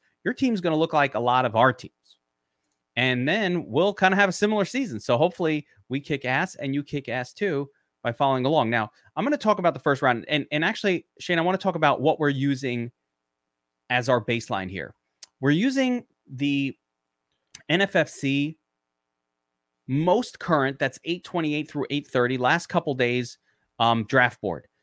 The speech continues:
The only big news that's happened pretty much recently, the only big piece of fantasy relevant news is the cutting of Marlon Mack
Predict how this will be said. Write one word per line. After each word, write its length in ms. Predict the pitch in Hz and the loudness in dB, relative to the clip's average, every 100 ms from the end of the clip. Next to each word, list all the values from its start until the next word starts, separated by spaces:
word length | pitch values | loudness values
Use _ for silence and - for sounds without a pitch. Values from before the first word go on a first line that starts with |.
| _ _ | _ _
The 100 | 127 139 | -2 0
only 360 | 196 311 339 | 2 4 4
big 280 | 214 196 170 | 4 2 2
news 340 | 151 160 160 | 2 4 2
that's 200 | 151 123 | 2 -2
happened 540 | - 123 135 139 131 127 | 2 2 2 0 -2 -2
pretty 220 | 165 165 | 0 2
much 560 | 151 139 135 - - - _ _ _ - | 2 0 -2 -8 -12 -16 _ _ _ -4
recently, 560 | 139 143 123 107 107 | -2 -2 -4 -4 -4
the 140 | 113 135 | -2 0
only 260 | 190 208 | 0 -2
big 300 | 139 139 143 | 0 -2 -2
piece 260 | - 139 - | -6 -6 -4
of 120 | 117 | -6
fantasy 400 | - 131 127 123 | -4 -4 -4 -2
relevant 360 | 117 113 110 147 | 0 2 0 0
news 320 | 180 170 170 _ _ _ _ | 2 0 -4 _ _ _ _
is 280 | 190 196 147 | 0 0 0
the 140 | 156 | -2
cutting 500 | - 120 135 135 131 - | 0 0 2 2 0 2
of 300 | 135 135 123 | 6 6 4
Marlon 380 | 120 131 135 120 | 2 2 2 0
Mack 480 | 120 127 127 - | -2 -2 -4 -8